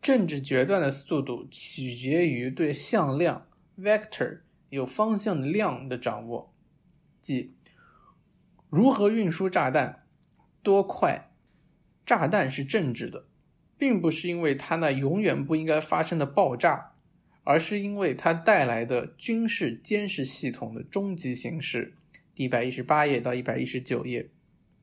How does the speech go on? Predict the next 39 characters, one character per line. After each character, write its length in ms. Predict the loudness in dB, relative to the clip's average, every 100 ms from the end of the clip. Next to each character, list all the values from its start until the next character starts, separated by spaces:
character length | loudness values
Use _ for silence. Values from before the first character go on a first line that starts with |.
| _ -20 _ _ _ _ _ _ _ _ _ _ _ _ _
军 240 | -4 0 2
事 200 | 2 0
阶 240 | 2 2
级 260 | 0 -2 -2
与 240 | -2 -6
他 220 | -2 0
的 80 | 0
资 240 | 0 -4 -2
产 240 | 0 0
阶 120 | 0
级 140 | 0 -2
合 260 | 0 0
伙 200 | 4 2
人 180 | 2 0
越 160 | 2 2
走 220 | 2 2
越 200 | 2 2
远 220 | 0 -2
了， 300 | -6 -8 -12 _ _ -8
他 140 | -6
渐 220 | -4 -4
渐 160 | -2 -4
放 260 | -2 -2 -2
弃 200 | -2 -4
了 260 | -2 -4
街 240 | 0 2 4
道 240 | 4 2
与 80 | 0
高 200 | 4 4
速 140 | 2
公 260 | 0 -2 -2
路 280 | -4 -4 -12 _ _
这 120 | -6 -2
些 180 | 0
过 260 | 0 2 2
时 280 | 2 -2 -4
的 100 | -2
向 260 | -2 -2
量， 200 | -2 -6